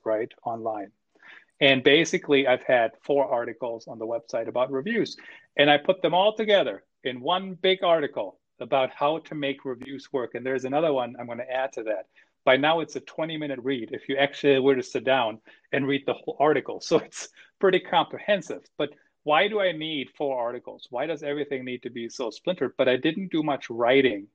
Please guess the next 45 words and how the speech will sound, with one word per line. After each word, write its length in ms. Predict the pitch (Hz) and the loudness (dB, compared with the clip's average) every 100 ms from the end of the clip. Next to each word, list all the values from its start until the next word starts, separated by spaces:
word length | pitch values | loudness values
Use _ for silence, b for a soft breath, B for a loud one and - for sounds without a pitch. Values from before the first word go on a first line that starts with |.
| _ - | _ 2
right, 280 | 120 131 135 | 4 4 0
at 160 | 127 - | -4 -2
the 220 | 123 - | -4 -2
end, 160 | 135 139 | -4 -2
at 120 | 127 - | -4 -6
the 80 | |
tail 380 | - - 214 175 | -4 2 4 4
end. 160 | 104 117 | 2 -2
It 40 | |
was 180 | 127 127 | -2 0
really 220 | 135 135 | 0 0
more 220 | 127 123 | 0 0
editing. 320 | 131 135 117 101 B B B _ | 0 0 -4 -8 B B B _
So 180 | - 143 | 0 4
dri-, 260 | 175 180 185 | 6 6 6
I 80 | 143 | 4
know 140 | 180 | 4
it's 140 | 170 156 | 2 0
about 300 | 139 127 - | 0 0 -4
state 320 | - 143 143 | -2 0 2
of 60 | |
the 80 | 123 | 0
writing, 360 | 123 135 127 117 _ _ _ _ - | 2 2 0 -4 _ _ _ _ -8
but 140 | - | -6
sometimes 460 | 196 196 180 160 147 | -6 -4 -4 -6 -12
it's 160 | - | -10
not 180 | 147 143 | -6 -6
about 260 | 135 127 135 | -2 -2 0
writing 420 | 127 127 120 117 | -2 0 -4 -6
new. 380 | 135 120 98 - | -4 -4 -6 -12
Sometimes 500 | - 147 147 160 135 | -10 -10 -4 -6 -6
it's 140 | 135 | -8
about 300 | 143 120 117 - | -4 -4 -2 -2
updating 500 | 131 - 131 123 117 | -2 2 2 0 -6
what 160 | 127 | -8
you 100 | 120 - | -8 -6
have, 320 | 131 117 95 - _ _ | -4 -4 -6 -12 _ _
optimizing 680 | 139 143 143 123 113 110 117 | 0 2 -4 -4 -4 -4 -8
what 160 | 117 110 | -8 -8
you 80 | 107 | -4
have, 220 | 180 143 | -2 -2
and 120 | 123 | -2
you 80 | 120 | -4
still 440 | - - 165 175 | -4 2 4 4
need 500 | 143 131 175 117 104 | 2 -2 -2 -4 -6